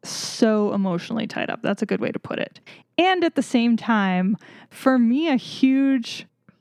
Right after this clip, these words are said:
maybe, like, most of the joy of investing practice is falling in love, is cheering on the company and feeling really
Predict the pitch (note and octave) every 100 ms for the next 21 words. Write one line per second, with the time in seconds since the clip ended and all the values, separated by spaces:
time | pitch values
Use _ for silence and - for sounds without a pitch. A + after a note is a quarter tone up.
0 | _ - - - B3+ C#4+ A#3+ G3 G3+ G3+
1 | F#3+ G3+ A#3+ - - F#3+ E3+ G#3+ - G3
2 | F#3 E3 F3 F#3+ G#3 - G3+ G3 G3 F3+
3 | F#3+ - F#3+ F3+ E3 D#3+ - E3 D#3+ -
4 | - _ - G3 F3 F3 F3+ - - -
5 | _ _ _ _ _ _ _ - - F#3+
6 | A3 G3 F3 E3+ D3+ D#3+ - - - A#3
7 | A#3+ G3 - - G#3+ G3+ A2 - G#3+ G#3+
8 | - - F3+ F3 F3 G3 - A3 - G#3
9 | F#3+ - - - - - - F3+ F3+ -
10 | - G3+ E3+ E3+ E3+ E3 D#3+ E3+ E3+ E3
11 | E3 E3